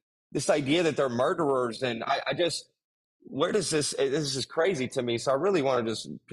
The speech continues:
you know, nip that in the bud. And any vegans who are listening to this, if you, if there's a different side to that that you see or, or a hole in that argument, please let us know, because I,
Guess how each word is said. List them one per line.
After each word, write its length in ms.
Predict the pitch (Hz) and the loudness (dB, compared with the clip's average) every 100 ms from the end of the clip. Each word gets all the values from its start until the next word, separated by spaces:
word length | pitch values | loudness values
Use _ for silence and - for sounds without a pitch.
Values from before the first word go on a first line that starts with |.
| - | -10
you 140 | 107 | -4
know, 200 | 113 98 - - _ _ - | 2 2 0 -10 _ _ -4
nip 260 | 127 175 - | 0 2 4
that 140 | 156 | 4
in 100 | 147 | 4
the 80 | 123 | 4
bud. 260 | 170 175 | 4 4
And 120 | 143 170 | 4 2
any 180 | 220 | 0
vegans 460 | 147 180 180 139 - | 2 0 2 0 0
who 60 | 135 | -2
are 80 | |
listening 360 | 117 147 196 151 | 0 0 0 0
to 60 | 127 | 2
this, 220 | 120 117 | 0 -2
if 100 | 151 | -8
you, 160 | - - | 0 0
if 120 | - | 2
there's 180 | 180 160 | 0 2
a 80 | |
different 420 | 131 185 185 185 117 | 0 -2 -2 -2 -2
side 600 | - 131 135 113 101 - _ _ _ _ _ _ _ _ - | 2 6 6 6 2 -2 _ _ _ _ _ _ _ _ 0
to 140 | 147 | 0
that 380 | 110 123 117 - | 4 4 4 2
that 120 | 117 | 0
you 160 | 117 123 | 0 -2
see 380 | - 151 147 | 0 2 4
or, 240 | 127 113 107 | 4 2 2
or 220 | 113 107 | 2 2
a 80 | 107 | 0
hole 220 | 156 156 | 0 0
in 80 | 131 | 0
that 160 | 123 113 | 0 0
argument, 400 | 151 117 117 - | -2 -2 -4 -2
please 260 | 220 175 | -2 0
let 140 | 170 143 | 0 0
us 140 | 107 | 0
know, 200 | 156 139 | 0 0
because 460 | 110 110 123 110 - _ _ _ | 0 -2 -2 -2 -8 _ _ _
I, 80 | - | -4